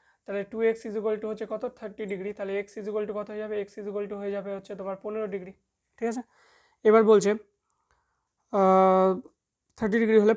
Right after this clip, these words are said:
প্রথম কোণটি ষষ্ঠিক ও বৃত্তীয়মান। তাহলে প্রথম এক্স যদি পনেরো হয়, তাহলে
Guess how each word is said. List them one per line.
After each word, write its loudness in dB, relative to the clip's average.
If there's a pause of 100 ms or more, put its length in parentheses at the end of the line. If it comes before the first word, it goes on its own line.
প্রথম 4
কোণটি 2 (140)
ষষ্ঠিক 0
ও 0
বৃত্তীয়মান। -8
তাহলে -6
প্রথম -4 (160)
এক্স -6
যদি -4
পনেরো -4
হয়, -2
তাহলে -4